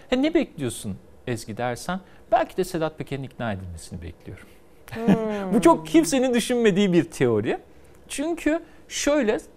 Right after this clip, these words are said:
Speaker 1: sen de biliyorsun, bizim hukukumuz hele şimdi bu işlere daha açık. Kimi zaman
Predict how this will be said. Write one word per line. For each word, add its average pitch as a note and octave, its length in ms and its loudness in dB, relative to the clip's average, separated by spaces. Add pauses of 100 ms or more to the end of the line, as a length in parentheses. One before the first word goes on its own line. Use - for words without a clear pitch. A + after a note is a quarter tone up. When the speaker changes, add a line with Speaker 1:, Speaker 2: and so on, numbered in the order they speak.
(120)
Speaker 1:
sen B3+ 340 -2
de A3+ 80 -4
biliyorsun, F3+ 600 -2
bizim F#3+ 240 0
hukukumuz G3 580 0
hele F#3+ 140 4
şimdi F3 340 0
bu C#3+ 80 2
işlere G#2 380 -4
daha F#2 220 -6
açık. - 400 -10 (440)
Kimi G#4 260 0
zaman D#3+ 380 -2